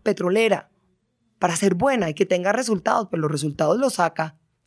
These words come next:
por unos dividendos, por un eva, un evitda, ¿cierto? Y, y, y un retorno a sus accionistas.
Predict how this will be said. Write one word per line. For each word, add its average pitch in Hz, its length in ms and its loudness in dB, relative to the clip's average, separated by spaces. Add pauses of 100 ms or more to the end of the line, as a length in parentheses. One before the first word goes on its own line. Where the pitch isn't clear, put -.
(100)
por - 160 -6
unos 170 220 2
dividendos, 240 600 0
por 156 140 -2
un 170 140 -2
eva, 190 220 2
un 160 160 0
evitda, 196 500 2 (680)
¿cierto? 170 600 -2 (1400)
Y, 220 320 2
y, 202 320 0
y 196 200 2
un 202 200 2
retorno 240 380 0
a 247 60 0
sus 208 160 -2
accionistas. 190 840 -2